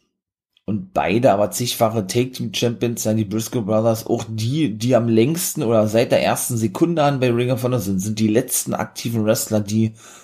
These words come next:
wirklich, äh, seit fast zwanzig Jahren jetzt bei Ring of Honor sind, ne? Ja.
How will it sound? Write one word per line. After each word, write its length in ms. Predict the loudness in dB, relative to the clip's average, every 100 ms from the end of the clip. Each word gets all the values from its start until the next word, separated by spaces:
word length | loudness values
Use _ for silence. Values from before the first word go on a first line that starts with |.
| _
wirklich, 500 | -6 0 0 0 -2
äh, 180 | 0 2
seit 180 | 2 0
fast 340 | -2 -4 -6
zwanzig 420 | 0 0 0 0
Jahren 280 | 2 2 2
jetzt 200 | -2 -2
bei 120 | -2
Ring 200 | 0 0
of 120 | 0
Honor 180 | -2 -2
sind, 240 | -2 -4 -4
ne? 220 | -4 -4 -12 -20 -20 -20 _ _ _ _ _ _ _ _ _ _
Ja. 420 | 2 4 4 0